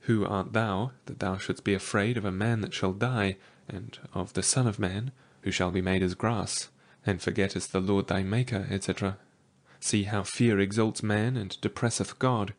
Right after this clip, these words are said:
It thinks upon the noxious power of men so much that it forgets the saving power of God, as if that stood for nothing. Thus a mortal worm that shall perish as the grass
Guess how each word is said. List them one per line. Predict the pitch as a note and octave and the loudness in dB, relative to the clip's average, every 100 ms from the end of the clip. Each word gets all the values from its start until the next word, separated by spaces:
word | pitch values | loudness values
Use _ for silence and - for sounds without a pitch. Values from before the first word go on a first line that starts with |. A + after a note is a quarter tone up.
| _ _ _ _ _ - | _ _ _ _ _ -14
It | - | -10
thinks | - G#2 G2 | -2 -2 -2
upon | - - F#2+ | -6 -4 -2
the | F#2+ | -2
noxious | F#2+ A2 - G#2 | 0 -2 0 -2
power | - - A2 G2+ | -2 -4 0 2
of | G2 | 2
men | G#2+ G#2+ G2+ | 0 0 -2
so | - G#2+ | -2 -2
much | G2 G#2 - - | 0 -2 -2 -4
that | G2 F#2+ | -2 -2
it | - | -4
forgets | - G2+ G#2 - | -2 -2 -2 -6
the | - | -6
saving | - A2+ G#2+ F#2+ F#2 | -2 0 2 0 -2
power | - G#2+ F#2 | -2 0 0
of | - | 0
God, | B2 G#2+ G2 - - - - - | 0 0 -2 -8 -20 -20 -12 -4
as | F#2+ | 0
if | F#2 | 0
that | - - | -2 -2
stood | - A2 - | -2 0 -2
for | - | -2
nothing. | F#2 A2 - F#2+ F#2+ _ _ _ - - | -2 -2 -2 -2 -4 _ _ _ -20 -4
Thus | G2 F#2+ - | -2 0 -2
a | F#2+ | -4
mortal | F#2+ G#2+ G2+ F#2+ | 2 2 4 2
worm | F#2 B2 A#2 G2 | 4 2 2 0
that | A#2+ - | -6 -6
shall | G2 | -6
perish | F#2 - G#2+ A2+ - | -4 0 0 0 -2
as | F2+ | -4
the | - | -4
grass | - B2 G#2 G2+ | -2 -2 0 -2